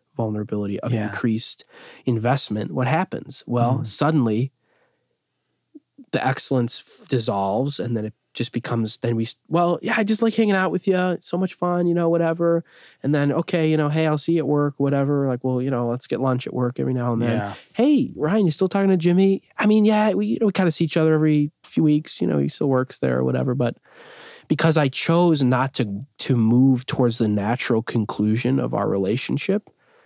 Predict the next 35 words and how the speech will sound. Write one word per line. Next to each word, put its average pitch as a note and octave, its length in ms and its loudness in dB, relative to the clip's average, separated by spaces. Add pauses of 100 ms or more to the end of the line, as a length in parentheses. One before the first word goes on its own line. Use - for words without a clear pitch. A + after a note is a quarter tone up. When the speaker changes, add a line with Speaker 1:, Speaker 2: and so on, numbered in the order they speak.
(880)
Speaker 1:
it's C3+ 160 -2
gonna C#3 220 4
dissolve A2+ 580 0
and A2+ 140 -2
fall G2+ 240 -2
apart, G#2 500 -8
you - 120 -10
know? G2+ 200 -4 (320)
Speaker 2:
Yeah. A#2 280 -4 (180)
Speaker 1:
Again, D3+ 440 2 (200)
the C3 80 0
Narnia C3 380 2
thing. - 260 -14 (300)
Speaker 2:
Yeah. A2+ 300 -4
Speaker 1:
Come D3 260 2
further B2 400 0
up, - 180 -10
come C3+ 300 0
further A2+ 400 0
in. G#2 320 -4
So - 180 -2
the A#2+ 100 0
good C3 280 0
things A#2+ 360 2
are A2 200 -2
always A2+ 400 0
beckoning A2+ 560 -2
us. - 320 -6
"Come - 280 0
Speaker 2:
Mm. A2 140 -4
Speaker 1:
further E3 300 4
into F#3 360 2
me," C#3+ 220 4
they A2 140 0
say. - 260 -8